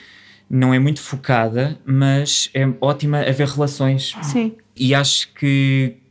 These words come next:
Speaker 1: é muito diferente, por exemplo, ir na cidade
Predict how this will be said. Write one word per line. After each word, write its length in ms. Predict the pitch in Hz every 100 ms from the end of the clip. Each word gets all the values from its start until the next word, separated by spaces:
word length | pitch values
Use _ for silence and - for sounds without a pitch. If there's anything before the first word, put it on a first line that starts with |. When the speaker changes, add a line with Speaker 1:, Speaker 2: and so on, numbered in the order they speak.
| _
Speaker 1:
é 80 | 131
muito 220 | 135 139
diferente, 360 | 139 139 139 135
por 100 | 123
exemplo, 280 | 120 127 131
ir 100 | 123
na 120 | 127
cidade 760 | 120 127 120 127 113 104 98